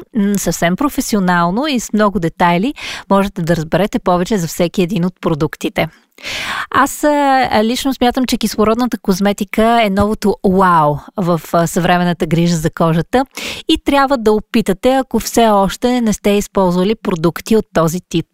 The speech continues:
Ще видите, че разликата наистина е страхотна и особено сега в летния период, в който наистина имаме нужда от леки въздушни продукти.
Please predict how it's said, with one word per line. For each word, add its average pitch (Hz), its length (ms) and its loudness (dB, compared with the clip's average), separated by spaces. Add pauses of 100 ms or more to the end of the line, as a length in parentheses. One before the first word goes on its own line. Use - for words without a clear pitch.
(480)
Ще - 160 0
видите, 247 300 0
че 208 180 0
разликата 214 500 0
наистина 185 540 0
е 180 60 2
страхотна 165 560 0
и 254 60 2
особено 220 400 0
сега 190 300 0
в 208 140 -2 (160)
летния 185 420 0
период, 185 360 0
в 196 160 -2
който 208 260 0
наистина 226 360 -2
имаме 214 320 0
нужда 208 320 0
от 196 120 -2 (100)
леки 196 600 0
въздушни 180 520 -2
продукти. 160 580 -4